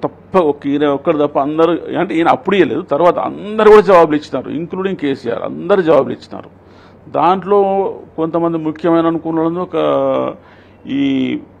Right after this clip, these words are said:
general public నుంచి ఒక ఐదుగురిని exam, వాళ్ళ సాక్ష్యాలు తీసుకున్నాం అందరికి. ఈ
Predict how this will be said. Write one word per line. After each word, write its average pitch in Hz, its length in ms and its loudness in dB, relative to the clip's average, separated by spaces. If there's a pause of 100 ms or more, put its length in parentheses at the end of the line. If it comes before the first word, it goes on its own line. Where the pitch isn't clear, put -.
(100)
general 147 460 -2
public 165 360 -2
నుంచి 165 240 -8
ఒక 196 120 -6
ఐదుగురిని 165 540 0
exam, 127 380 -4 (640)
వాళ్ళ 117 200 -4
సాక్ష్యాలు 156 460 2
తీసుకున్నాం 110 440 -10
అందరికి. 92 420 -16 (1120)
ఈ 151 680 2